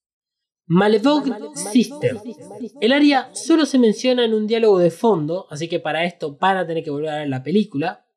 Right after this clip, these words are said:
¿sí? Pero es representada por un sistema de obstáculos para evitar que el ángel pase a la siguiente área. Cada obstáculo es denominado Volgia.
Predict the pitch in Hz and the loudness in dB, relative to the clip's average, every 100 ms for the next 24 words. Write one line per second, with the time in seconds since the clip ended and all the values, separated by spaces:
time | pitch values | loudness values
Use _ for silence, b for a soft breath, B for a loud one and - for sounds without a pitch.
0 | _ - 185 247 _ _ _ 208 233 269 | _ 0 0 0 _ _ _ 4 6 6
1 | 262 196 175 190 190 170 196 226 233 226 | 2 -4 -2 -2 -2 -6 -2 2 2 0
2 | 202 208 - - 226 220 190 165 - 214 | -2 -2 -6 -2 0 2 2 0 -4 -8
3 | 214 214 165 165 160 160 202 196 185 202 | -2 -2 0 -4 -6 -6 -6 -4 0 0
4 | 208 - 196 170 - 208 - 180 151 156 | -2 -4 -4 -4 -4 -4 -2 -4 -4 -6
5 | 156 147 135 107 101 95 _ _ _ 233 | -8 -6 -6 -6 -10 -20 _ _ _ 0
6 | 247 208 - 220 214 233 185 131 - 196 | 2 2 0 -4 0 2 4 0 -2 -2
7 | 202 190 170 175 185 175 135 135 151 113 | 0 0 -2 -2 0 0 0 -2 0 -2
8 | 98 - 113 | -8 -20 -20